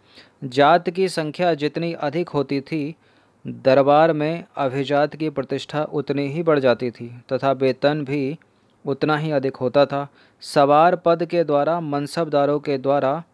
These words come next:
सवार पद के द्वारा मनसबदारों के द्वारा रखे जाने वाले घोड़े एवं घुड़सवारों की संख्या तय होती थी।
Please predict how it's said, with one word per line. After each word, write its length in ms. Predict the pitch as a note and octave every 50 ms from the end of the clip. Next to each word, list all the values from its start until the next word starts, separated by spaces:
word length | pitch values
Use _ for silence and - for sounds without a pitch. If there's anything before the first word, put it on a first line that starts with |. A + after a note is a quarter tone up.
| _ _ _ _ _ _
सवार 540 | - - - D3 C#3+ C#3 D3 D3 D#3+ E3+ F3+
पद 240 | E3+ - D#3 C#3+ D3
के 140 | D3 D#3+ D3+
द्वारा 340 | C#3+ C3+ C3+ C3+ C#3+ E3
मनसबदारों 640 | F3 D#3+ C#3+ C#3+ C3+ - E3 E3 D3 D3 C#3+ C#3 C#3+
के 120 | C3+ D3+ C#3
द्वारा 280 | C3+ C3 C3 C#3+ D3
रखे 360 | C#3 C3 C3+ C3+ - F3+ F#3
जाने 320 | F3 D#3 D3+ D3 D3+ D3+ D3+
वाले 300 | C#3+ C#3+ C#3+ D3 D3+ D3
घोड़े 460 | C#3 - - - C3 C3+ D3+ E3 E3+
एवं 380 | - C#3 B2+ C#3 C#3+ D#3 E3+ E3+ _ _ _ _ _ _ _ -
घुड़सवारों 680 | D3 C#3 - - C#3+ C#3 - - C#3 C3 C3 C3+ C3+ B2+
की 120 | C#3 D3
संख्या 340 | C3+ - C3+ C3 - D#3 E3
तय 140 | D#3+ - C3+
होती 340 | C3 A#2 A#2+ A2 - B2
थी। 280 | A#2 - - A2+ G#2+ G#2+